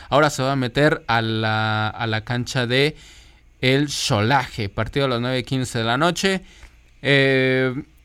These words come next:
me voy con Tijuana, me voy con Tijuana, me gusta, eh, me gusta el técnico que tiene, evidentemente, me parece que tiene un perfil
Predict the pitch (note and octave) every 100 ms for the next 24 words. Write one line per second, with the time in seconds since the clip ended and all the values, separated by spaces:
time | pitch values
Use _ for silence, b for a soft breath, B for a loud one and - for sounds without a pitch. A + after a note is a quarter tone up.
0 | - - B3 C#4+ B3+ A3 F3 C#3+ C3 B2+
1 | D3+ G3 G3+ D#3+ D3 G3 A3+ A#3 G#3 C#3+
2 | E3 G#3+ - A#3+ A#3+ B2+ B2 A#2+ C3+ C3
3 | A#2+ C#3+ C#3+ A#2 G#2+ G#2+ D3 C#3 A#2+ C3
4 | C3+ C3 D3+ E3+ G3 A3+ - A#2 - A#2+
5 | A2+ G#2+ A#2+ B2 A#2 A2+ - C3 C3 A2